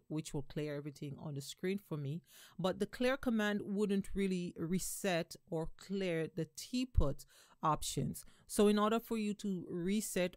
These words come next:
or clear the T put option, use the command T put clear.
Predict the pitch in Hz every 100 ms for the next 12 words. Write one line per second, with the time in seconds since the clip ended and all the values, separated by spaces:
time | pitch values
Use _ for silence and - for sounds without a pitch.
0 | - - 160 165 - - 226 233 226 -
1 | 202 - - - 151 - 143 143 190 -
2 | - - - 180 247 - 247 226 196 170
3 | 170 180 - _ - - 254 - 170 208
4 | - - - - - - _ _ _ _
5 | _ - - 156 131 -